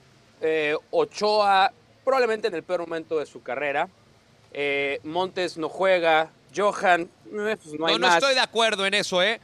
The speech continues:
Speaker 2: Ayer, ayer Hércules recordó un peor momento en la carrera de Ochoa. No estoy de acuerdo que sea este el peor
Speaker 1: Ok,
Speaker 2: momento de
Speaker 1: el
Speaker 2: la carrera
Speaker 1: peor
Speaker 2: de Ochoa.
Speaker 1: momento en los últimos trece años de Guillermo Ochoa. Está bien. Peor momento en los últimos trece años de Guillermo Ochoa. Eh, lateral derecho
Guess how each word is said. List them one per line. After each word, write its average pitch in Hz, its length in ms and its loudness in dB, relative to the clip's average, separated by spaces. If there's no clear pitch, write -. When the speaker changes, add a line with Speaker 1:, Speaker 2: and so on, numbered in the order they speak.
Speaker 2:
Ayer, 175 440 0
ayer 185 360 0
Hércules 262 400 -2
recordó 190 460 -4
un 233 140 -8
peor 202 420 -2
momento 190 520 -8
en 151 60 -12
la 139 80 -10
carrera 151 240 -8
de 147 40 -6
Ochoa. 143 200 -10
No 165 100 -12
estoy 220 220 -8
de 196 80 -4
acuerdo 190 220 -8
que 165 100 -14
sea 185 160 -8
este 165 160 -10
el 156 60 -12
peor 156 180 -6
Speaker 1:
Ok, 180 60 2
Speaker 2:
momento 165 140 4
de 202 100 8
Speaker 1:
el 170 60 10
Speaker 2:
la 165 60 0
carrera - 20 -20
Speaker 1:
peor 226 120 8
Speaker 2:
de 247 100 8
Ochoa. 254 80 6
Speaker 1:
momento 240 320 6
en 214 60 6
los 202 140 0
últimos 214 440 0
trece 208 340 0
años 190 240 0
de 160 80 0
Guillermo 151 360 -2
Ochoa. 110 340 -16
Está 185 160 -2
bien. 151 140 0
Peor 196 100 2
momento 220 180 2
en - 20 2
los 190 100 -4
últimos 208 300 -4
trece 214 340 0
años 175 240 0
de 139 80 -6
Guillermo 127 300 -6
Ochoa. - 260 -18
Eh, 160 340 12
lateral 185 360 4
derecho 214 480 2